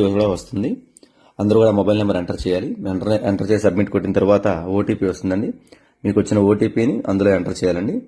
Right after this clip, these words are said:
ఎంటర్ చేసిన తర్వాత అప్లికేషన్లోకి, అప్లికేషన్ ఫామ్లోకి డైరెక్ట్ అవుతుంది. ముందుగా మీ యొక్క పేరు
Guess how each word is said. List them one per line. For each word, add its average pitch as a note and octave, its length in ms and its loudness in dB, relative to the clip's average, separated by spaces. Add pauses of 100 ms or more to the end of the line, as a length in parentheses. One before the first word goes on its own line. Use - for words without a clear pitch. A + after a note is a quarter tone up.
(220)
ఎంటర్ A#2 240 0
చేసిన A2+ 240 2
తర్వాత G#2 300 2
అప్లికేషన్లోకి, G#2 640 0 (100)
అప్లికేషన్ G2+ 380 -4
ఫామ్లోకి F#2+ 300 0
డైరెక్ట్ F2+ 260 -2
అవుతుంది. G2+ 240 -4 (340)
ముందుగా G2 300 2 (180)
మీ F#2 120 -2
యొక్క F2 120 -4 (120)
పేరు G2+ 240 2